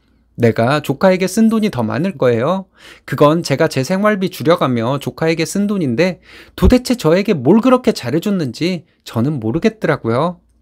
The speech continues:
한동안 오빠 부부로부터 걸려오는 전화와 문자에 시달렸습니다. 저는 바쁘기도 하고 이런 일에 크게 신경 쓰지 않는 성격이라 그냥 저러다 말겠지 하고 말았거든요.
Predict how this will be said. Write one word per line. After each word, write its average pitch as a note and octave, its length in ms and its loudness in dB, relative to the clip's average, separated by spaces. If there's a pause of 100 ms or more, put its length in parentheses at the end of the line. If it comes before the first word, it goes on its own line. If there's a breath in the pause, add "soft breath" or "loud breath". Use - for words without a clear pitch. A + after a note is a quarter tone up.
(960)
한동안 A#3+ 460 4
오빠 F#3+ 280 4
부부로부터 F3+ 640 -2
걸려오는 D3 520 0
전화와 A2 400 -2
문자에 A2+ 640 -2 (220 soft breath)
시달렸습니다. E3+ 1120 -2 (360 loud breath)
저는 A3+ 300 6
바쁘기도 G3 540 -2
하고 D#3+ 360 0
이런 C3+ 260 -2
일에 D3+ 180 0
크게 F#3+ 240 -6
신경 G#3 320 -4
쓰지 - 260 -6
않는 A#2 240 0
성격이라 C#3 800 -2 (240 loud breath)
그냥 A#3+ 280 2
저러다 F#3+ 360 2
말겠지 C3+ 500 -2
하고 D#3+ 240 -2
말았거든요. A2+ 800 -4